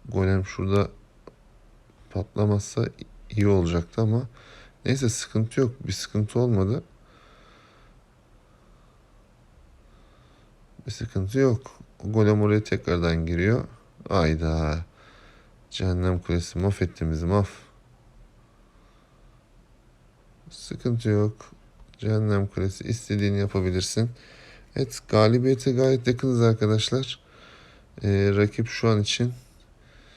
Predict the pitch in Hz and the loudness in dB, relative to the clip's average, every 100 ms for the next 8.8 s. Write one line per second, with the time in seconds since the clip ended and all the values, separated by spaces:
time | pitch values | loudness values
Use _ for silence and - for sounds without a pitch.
0 | - - _ _ _ - 101 110 120 104 | -20 -20 _ _ _ -8 0 2 4 4
1 | 92 101 - - - - - - 113 110 | 4 0 0 -6 -20 -20 -20 -4 2 2
2 | 104 98 87 95 110 120 123 - - - | 2 0 0 2 2 0 -4 -20 -20 -20
3 | _ - - _ - 135 - 123 113 110 | _ -20 -20 _ 0 0 0 2 2 2
4 | 110 104 107 104 101 101 101 98 98 - | 2 4 4 4 2 2 2 2 0 0
5 | 98 98 98 - 117 - - 92 104 92 | -2 0 -2 0 -4 -4 2 4 6 4
6 | 87 104 - 95 87 92 117 - - - | 0 -2 2 2 2 0 -2 -8 -20 -20
7 | - - _ - - 101 98 95 95 92 | -20 -20 _ -12 0 2 4 2 0 -2
8 | - 104 117 117 117 117 123 | -2 0 0 0 0 0 -2